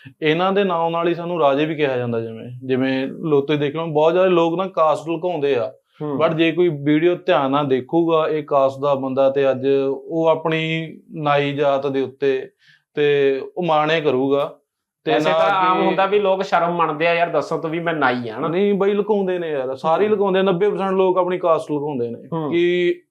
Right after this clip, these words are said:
Speaker 1: ਕਟਿੰਗ ਵਾਲੇ ਮ-, ਜਿਹੜੇ ਅੱਜ ਕੱਲ੍ਹ ਲੋਕੀ ਨੇ, ਉਹਨਾਂ ਨੇ ਇੱਕ, ਇੱਕ ਹੈ, ਟੈਗ ਲਾਤਾ, "ਜਿਹੜਾ ਵਾਲ ਕੱਟਦਾ ਉਹ ਨਾਈ ਆ।"
Speaker 2: ਹੂੰ।
Speaker 1: ਨਹੀਂ, ਉਹ ਨਾਈ ਨਹੀਂ ਹੈਗੇ, ਨਾਈਆਂ ਦੇ ਪਿੱਛੇ ਹਿਸਟਰੀ ਬਹੁਤ ਵੱਡੀ ਆ।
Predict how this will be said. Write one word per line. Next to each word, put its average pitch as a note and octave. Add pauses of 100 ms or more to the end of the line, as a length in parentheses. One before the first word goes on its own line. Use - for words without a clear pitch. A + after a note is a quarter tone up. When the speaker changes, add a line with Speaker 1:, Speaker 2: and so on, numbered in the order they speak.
(200)
Speaker 1:
ਕਟਿੰਗ F3
ਵਾਲੇ C3+ (1200)
ਮ-, D3 (460)
ਜਿਹੜੇ E3
ਅੱਜ F3
ਕੱਲ੍ਹ F#3
ਲੋਕੀ E3
ਨੇ, D#3+
ਉਹਨਾਂ E3
ਨੇ F3
ਇੱਕ, E3 (140)
ਇੱਕ E3 (640)
ਹੈ, D3+
ਟੈਗ D3+
ਲਾਤਾ, C#3+
"ਜਿਹੜਾ D3+
ਵਾਲ C3+
ਕੱਟਦਾ C3+
ਉਹ E3+
ਨਾਈ A#2+
ਆ।" A#2 (300)
Speaker 2:
ਹੂੰ। C3+ (240)
Speaker 1:
ਨਹੀਂ, D#3
ਉਹ F#3
ਨਾਈ D#3+
ਨਹੀਂ E3
ਹੈਗੇ, D3
ਨਾਈਆਂ E3+
ਦੇ F3+
ਪਿੱਛੇ E3
ਹਿਸਟਰੀ D3+
ਬਹੁਤ F3+
ਵੱਡੀ C3
ਆ। -